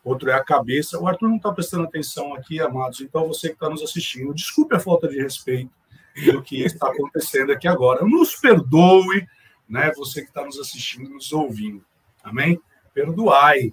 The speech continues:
Isso faz parte da multidisciplinariedade. Amém? <clears throat> Então,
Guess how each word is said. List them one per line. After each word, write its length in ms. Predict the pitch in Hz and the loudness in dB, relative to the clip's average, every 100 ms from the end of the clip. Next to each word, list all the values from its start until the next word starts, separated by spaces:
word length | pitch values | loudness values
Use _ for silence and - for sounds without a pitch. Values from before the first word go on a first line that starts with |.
| - | -4
Isso 280 | 180 - 226 | -4 -4 -4
faz 280 | 269 269 | -2 -2
parte 440 | - 156 165 196 220 | 0 6 8 6 4
da 140 | 214 | 2
multidisciplinariedade. 1400 | 185 190 180 170 - 180 180 175 180 196 147 135 123 - - - _ _ | 4 -2 -2 -4 -6 -10 -10 -6 -4 -2 2 2 0 -4 -16 -18 _ _
Amém? 400 | _ 107 147 196 - _ _ _ _ _ _ | _ -2 0 0 -4 _ _ _ _ _ _
<clears throat> 440 | - 208 - - - _ | 4 6 4 2 -4 _
Então, 460 | 180 190 151 123 | -2 4 4 2